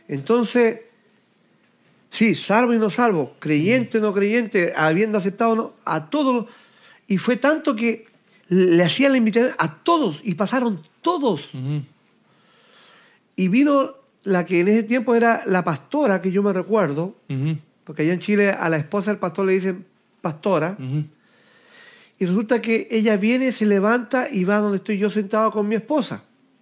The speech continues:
Speaker 1: Y me dice, "Hermano, todo el mundo va a tomar la Santa Cena. Usted tiene que pasar también".
Speaker 2: Ujú.
Speaker 1: Entonces yo le digo, "No,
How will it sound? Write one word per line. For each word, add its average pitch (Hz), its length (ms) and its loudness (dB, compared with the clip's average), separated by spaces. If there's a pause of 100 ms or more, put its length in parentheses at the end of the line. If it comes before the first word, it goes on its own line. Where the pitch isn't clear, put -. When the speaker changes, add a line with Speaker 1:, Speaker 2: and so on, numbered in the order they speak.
(880)
Speaker 1:
Y 143 120 -2
me 147 120 0
dice, 180 460 -2 (200)
"Hermano, 175 560 -2 (680)
todo 185 240 0
el 185 80 0
mundo 220 280 0
va 196 100 0
a 180 40 -6
tomar 202 260 0
la 190 140 0
Santa 180 340 -6
Cena. 175 380 -4 (260)
Usted 165 340 -4
tiene 208 260 0
que 180 120 -4
pasar 196 400 -6
también". 170 600 -2 (500)
Speaker 2:
Ujú. 170 140 -2 (200)
Speaker 1:
Entonces 202 360 -2
yo 202 80 2
le 214 60 2
digo, 196 140 0
"No, 214 320 -2